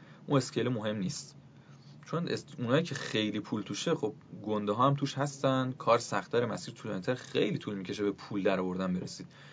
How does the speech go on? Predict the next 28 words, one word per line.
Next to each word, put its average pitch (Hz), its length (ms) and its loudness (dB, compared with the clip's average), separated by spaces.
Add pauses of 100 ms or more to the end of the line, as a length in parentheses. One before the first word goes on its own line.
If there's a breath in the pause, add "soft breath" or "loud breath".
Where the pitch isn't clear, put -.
(180 loud breath)
ولی 196 100 6
بعضی 196 240 10
ایده‌های 156 240 10
کوچیک 180 280 -2
اصلاً 180 160 -2
خیلی 185 260 4
پولای 151 220 4
خوبی 175 260 2
در 170 220 6
میارن، 131 560 2 (580 soft breath)
ولی 208 200 2
اسکیلبل 156 540 6
نیستن. - 360 0 (540)
می-، 123 100 -8
می‌تونه 139 400 2
مثلاً 139 140 6
یه 143 80 12
رستوران 113 440 6
باشه. 87 240 -6 (840)
مثلاً - 180 -6
شما 104 200 -2
یه، 110 200 2 (220 soft breath)
یه 113 80 4
نوع 120 100 8
بستنی 104 440 4
خاص 117 360 6
ایده 107 200 0
می‌زنید، 120 500 0